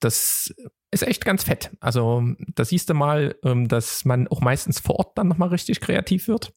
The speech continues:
und dass halt die Jungs hier wirklich auch was drauf haben. Also die sind halt auch schon ganz gut dabei.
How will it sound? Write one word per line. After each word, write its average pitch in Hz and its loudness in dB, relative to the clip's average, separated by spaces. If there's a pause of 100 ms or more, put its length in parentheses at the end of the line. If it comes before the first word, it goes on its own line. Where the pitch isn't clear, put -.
(220)
und 127 0
dass 117 -2
halt 117 -2
die 120 4
Jungs 120 2
hier 120 0
wirklich 117 0
auch 110 2
was 107 -2
drauf - 0
haben. 110 2
Also - -2
die 180 -2
sind 123 0
halt - -2
auch 131 0
schon - -2
ganz 113 2
gut 127 -2
dabei. 110 0